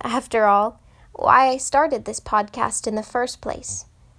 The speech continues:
to add dimension into our perspective of the world and of our own lives. My recommendation this week is to put it all into perspective. That way, you can tackle tomorrow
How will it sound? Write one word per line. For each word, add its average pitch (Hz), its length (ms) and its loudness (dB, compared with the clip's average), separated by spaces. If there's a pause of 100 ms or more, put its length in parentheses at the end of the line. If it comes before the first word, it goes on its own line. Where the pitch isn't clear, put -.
(180)
to - 160 2
add 240 220 6
dimension 226 760 -2
into 233 380 -6
our 208 120 2
perspective - 840 -6
of 220 200 -14
the 226 80 2
world 220 580 2
and 214 480 -4
of 220 140 -2
our 214 100 4
own 196 220 0
lives. - 640 -4 (1700)
My 311 220 2
recommendation 240 840 -2
this 214 260 -6
week - 400 -10 (200)
is 254 200 0
to - 100 -6
put 320 220 -2
it 302 180 -2
all 233 340 6
into 220 240 -8
perspective. - 960 -8 (840)
That 233 240 2
way, 233 360 -2 (220)
you 254 140 -2
can 269 180 -6
tackle 247 420 0
tomorrow 240 800 0